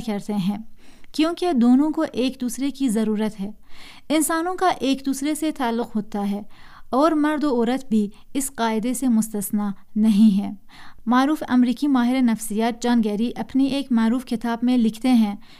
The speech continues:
کہ مرد اور عورت کے درمیان کشمکش اور کشیدگی اس وقت سامنے آتی ہے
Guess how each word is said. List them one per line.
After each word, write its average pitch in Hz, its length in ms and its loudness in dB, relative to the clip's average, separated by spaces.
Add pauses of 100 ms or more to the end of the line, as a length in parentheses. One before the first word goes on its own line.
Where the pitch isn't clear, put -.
(140)
کہ 277 120 0
مرد 302 280 2
اور 330 100 0
عورت 262 340 -2
کے 294 120 -4
درمیان 226 600 2 (240)
کشمکش 262 640 -2
اور 269 180 0
کشیدگی 247 640 -2 (320)
اس 320 240 -4
وقت 320 160 -2
سامنے 214 400 0
آتی 208 360 -2
ہے 208 120 -4